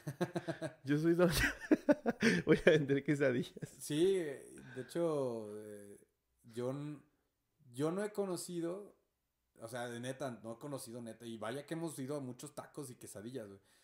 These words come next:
Speaker 1: Neta, nunca he visto, güey, a un don haciendo quesadillas, güey.
Speaker 2: No, güey, es muy raro.
Speaker 1: ¿Por qué?
Speaker 2: No sé, güey, está raro.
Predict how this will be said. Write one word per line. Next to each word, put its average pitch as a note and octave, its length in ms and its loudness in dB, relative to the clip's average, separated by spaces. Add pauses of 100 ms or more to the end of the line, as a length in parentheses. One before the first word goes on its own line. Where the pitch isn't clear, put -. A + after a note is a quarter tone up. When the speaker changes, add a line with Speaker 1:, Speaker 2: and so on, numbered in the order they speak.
(220)
Speaker 1:
Neta, B2 320 -6
nunca C#3 360 -6
he D3 40 -4
visto, C3 300 -10
güey, C#3+ 200 -10
a B2+ 260 -12
un C3+ 180 -10
don C3+ 300 -4
haciendo B2+ 340 -14
quesadillas, A#2 540 -18
güey. B2 120 -20 (140)
Speaker 2:
No, A#2 240 -6
güey, A#2 160 -2
es B2 80 0
muy E3+ 120 4
raro. C3 460 4 (140)
Speaker 1:
¿Por - 220 -18
qué? A#2 260 -16 (220)
Speaker 2:
No C3+ 160 -2
sé, C3 260 -2
güey, B2 160 0
está D#3 180 6
raro. C3+ 380 2